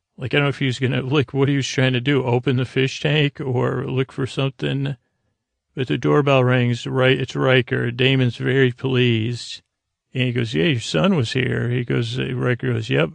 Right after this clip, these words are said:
He goes, "Yeah, we don't bring our offspring on ships." Uh, Riker goes, "Too bad. Our family is our strength." And he goes, "Well, it's gonna be your weak-,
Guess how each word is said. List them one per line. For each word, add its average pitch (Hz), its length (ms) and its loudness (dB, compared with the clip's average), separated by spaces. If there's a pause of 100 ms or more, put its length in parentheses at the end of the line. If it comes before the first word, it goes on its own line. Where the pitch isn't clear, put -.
He 127 120 -4
goes, 135 200 0
"Yeah, 139 80 2
we 131 100 0
don't 139 160 2
bring 135 260 2
our 120 140 2
offspring 120 540 -2
on 113 140 -2
ships." - 680 -4
Uh, 127 340 -4 (640)
Riker 147 280 -4
goes, 139 220 0
"Too - 140 -4
bad. 131 340 0
Our 127 100 0
family 135 440 0
is 123 120 -2
our 131 120 -2
strength." 143 560 -2
And 123 80 -2
he 120 60 -2
goes, 123 180 -4
"Well, 131 160 -2
it's 139 280 -4
gonna 143 160 0
be 135 120 -2
your 139 120 2
weak-, 147 300 0